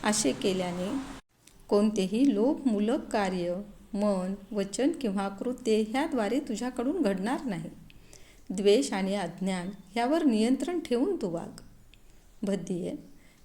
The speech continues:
जे श्रमण ब्राह्मण माझी निंदा करतात की श्रमण गौतम जादूगार आहे आणि त्याला जादूटोणा अवगत आहे, ज्यामुळे परधर्मातील लोकांना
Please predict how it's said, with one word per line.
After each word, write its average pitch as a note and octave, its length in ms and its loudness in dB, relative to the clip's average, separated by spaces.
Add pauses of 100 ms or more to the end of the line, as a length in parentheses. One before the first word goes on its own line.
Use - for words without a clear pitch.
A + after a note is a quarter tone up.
जे G#3 140 4
श्रमण F#3 600 -2
ब्राह्मण F3+ 420 -2
माझी B3 340 2
निंदा G#3+ 340 0
करतात G#3 380 -4
की C4+ 340 -4 (480)
श्रमण G3 480 0
गौतम G#3+ 360 0
जादूगार A3 560 0
आहे E3+ 300 -6 (360)
आणि A#3 280 2
त्याला B3+ 220 2 (100)
जादूटोणा A#3 680 0
अवगत G#3 400 -2
आहे, F#3 240 -6 (640)
ज्यामुळे G3 480 0
परधर्मातील G#3 920 -2
लोकांना G#3+ 440 -2